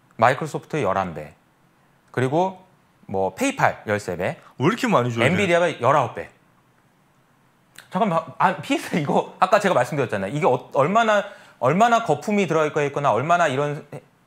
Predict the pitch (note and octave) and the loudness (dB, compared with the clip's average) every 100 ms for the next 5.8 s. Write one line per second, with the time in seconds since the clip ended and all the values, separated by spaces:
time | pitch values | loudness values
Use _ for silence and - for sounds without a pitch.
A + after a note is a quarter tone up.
0 | _ - B2 B2 F3 F3+ E3+ D#3+ D3+ C#3 | _ -4 -4 -4 -2 0 2 2 -2 -10
1 | _ - - C#3+ D3 C3 C#3+ D3+ C3+ C#3 | _ -18 -6 -2 0 0 -2 0 0 0
2 | B2+ A#2 B2+ B2 A2 E2 G2+ F2 - E2 | -4 -4 -4 -4 -6 -8 -8 -10 -10 -2
3 | A#2+ - A#3+ A#3+ A#2+ B2 B2 A#2+ G3 B2+ | 0 0 -2 0 0 0 2 0 2 -2
4 | D4 - - G#2 D#2+ - D3 G#3+ E3 E3+ | -6 -10 -8 -8 -8 -2 0 2 2 0
5 | B2 A#2+ B2+ A#2+ G#2+ C3+ A#3 | 0 0 0 0 -2 -2 -4